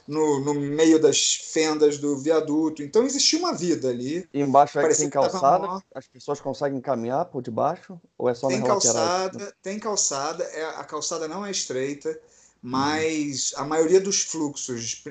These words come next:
Speaker 1: de pedestres, principalmente, são transversais. É, não é comum as pessoas caminharem a avenida
Speaker 2: Uhum.
Speaker 1: por, por essas questões todas.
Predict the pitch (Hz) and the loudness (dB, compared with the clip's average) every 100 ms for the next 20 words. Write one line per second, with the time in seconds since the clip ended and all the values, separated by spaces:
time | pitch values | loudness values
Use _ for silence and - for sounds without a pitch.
0 | - 120 170 196 147 135 135 135 135 131 | -14 -8 -4 0 2 2 2 0 -6 -8
1 | 143 123 127 156 - - 170 160 175 170 | -6 -4 -4 -4 -2 0 -2 -2 -4 0
2 | 190 185 - 110 98 - - _ _ - | 0 2 0 -2 -6 -12 -20 _ _ -12
3 | - - 123 123 143 202 220 214 196 160 | -12 -6 -4 -2 2 4 2 2 -2 0
4 | 160 190 - 156 151 160 - 175 170 165 | -2 -2 0 -2 0 -2 -2 -4 -6 -2
5 | 147 151 175 180 165 151 143 139 113 101 | 0 2 0 0 -2 -4 -2 -2 -2 -4
6 | 98 - _ _ _ _ - 117 104 147 | -8 -14 _ _ _ _ -12 -10 0 4
7 | 165 131 170 180 196 185 190 208 202 196 | 4 4 4 4 4 0 0 0 0 0